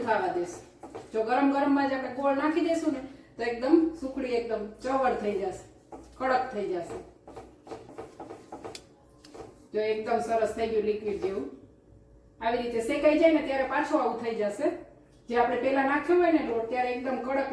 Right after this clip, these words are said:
લાગે, એમ થાય કે ઘી ઓછું છે, પણ જેમ જેમ તમે શેકતા જાશો ને એમ એમ એમાંથી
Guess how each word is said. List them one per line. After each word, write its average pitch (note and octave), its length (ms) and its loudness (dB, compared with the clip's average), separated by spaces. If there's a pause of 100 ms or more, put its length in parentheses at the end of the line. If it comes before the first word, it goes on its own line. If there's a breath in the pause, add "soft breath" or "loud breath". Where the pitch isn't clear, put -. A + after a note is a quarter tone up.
લાગે, G#3+ 240 0 (460 loud breath)
એમ A#3+ 160 -2
થાય B3+ 180 0
કે A#3+ 160 2
ઘી B3+ 160 2 (140)
ઓછું C#4+ 320 2
છે, B3 100 2 (480 loud breath)
પણ A#3+ 220 2
જેમ C#4 200 6
જેમ D4 200 6
તમે C#4 240 0
શેકતા D#4 360 4
જાશો E4 240 4
ને B3+ 180 0
એમ B3+ 140 -2
એમ B3 200 -6
એમાંથી B3+ 360 0